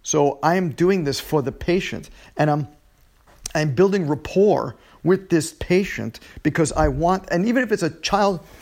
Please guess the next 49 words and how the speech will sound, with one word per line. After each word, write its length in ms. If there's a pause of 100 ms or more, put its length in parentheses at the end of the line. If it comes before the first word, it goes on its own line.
(180)
a 60
little 320
munchkin 500
who's 220
a, 260
an 100
infant, 420
or 240 (160)
a 100
kid 240
like 160
this 180
who's 220 (200)
a 80
three 200
and 80
a 20
half 160
year 120
old 100
boy 200
who's 140
nonverbal, 560 (240)
I'm, 220 (300)
I 100
want 460
them 240
to 100
know 460
that 280
they're 220
in 220
control. 560 (1800)
I 40
want 260
them 120
to 100
know 100
that. 140
I 20
want 280
them 120
to 140
understand 560
and 100
to 80
feel 380 (680)
like, 300 (220)
like, 200